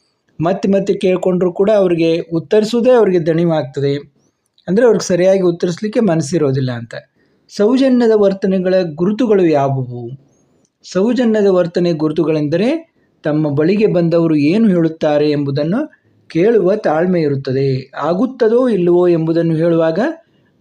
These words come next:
ಮೃದುವಾದ ಮಾತುಗಳಿರುತ್ತವೆ. ಅಂದ್ರೆ ಕೆಲಸ ಆಗ್ತದೋ ಇಲ್ವೋ,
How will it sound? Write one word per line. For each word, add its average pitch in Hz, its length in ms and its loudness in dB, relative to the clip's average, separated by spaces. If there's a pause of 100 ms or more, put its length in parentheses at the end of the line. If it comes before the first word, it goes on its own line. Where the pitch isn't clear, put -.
ಮೃದುವಾದ 175 640 2
ಮಾತುಗಳಿರುತ್ತವೆ. 143 920 -2
ಅಂದ್ರೆ 202 260 -2
ಕೆಲಸ 196 400 0
ಆಗ್ತದೋ 185 480 0
ಇಲ್ವೋ, 135 500 0